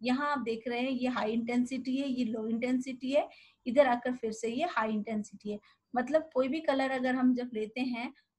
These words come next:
तो उसमें उसकी तीव्रता, उसकी fastness जो होती है वो आप black या white को ऐड करके कर सकते हैं।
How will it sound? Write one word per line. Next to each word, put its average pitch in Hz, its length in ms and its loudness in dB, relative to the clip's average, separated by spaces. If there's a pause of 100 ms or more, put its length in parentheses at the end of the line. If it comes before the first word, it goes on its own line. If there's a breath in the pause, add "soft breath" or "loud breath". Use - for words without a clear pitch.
तो 277 100 -2
उसमें 277 720 -4
उसकी 240 320 -12
तीव्रता, 254 600 -4
उसकी 269 280 -6
fastness 269 600 -4
जो 269 200 -4
होती 214 240 -8
है 247 60 -2
वो 240 180 0
आप 233 300 -2 (220)
black 220 500 2
या 240 80 -2
white 220 320 -4
को 247 80 0
ऐड 226 320 0
करके 226 280 -4
कर 208 140 -6
सकते 208 300 -14
हैं। 208 100 -10